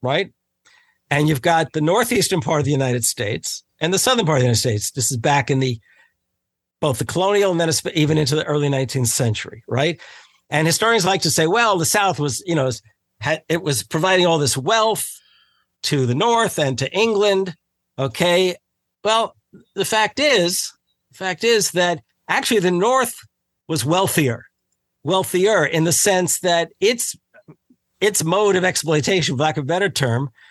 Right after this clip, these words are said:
okay, based on the capacity of, of, you know, boss, uh, owners and workers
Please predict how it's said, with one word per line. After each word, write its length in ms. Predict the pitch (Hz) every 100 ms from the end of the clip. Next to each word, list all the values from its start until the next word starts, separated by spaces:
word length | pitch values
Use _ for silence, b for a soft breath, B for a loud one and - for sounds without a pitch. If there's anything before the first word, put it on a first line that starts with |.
| b b
okay, 320 | 120 110 135
based 420 | 127 143 160 -
on 360 | 151 139 135 117 _ _ _ _
the 80 | 120
capacity 580 | 131 117 156 156 175 -
of, 200 | 147 107 -
of, 220 | 110 101 _ _ _
you 120 | - 113
know, 240 | 95 110 _ _ _ _ -
boss, 420 | 117 151 156 - -
uh, 100 | 147 -
owners 360 | 147 156 160 139
and 160 | 131 127
workers 560 | 185 185 147 139 123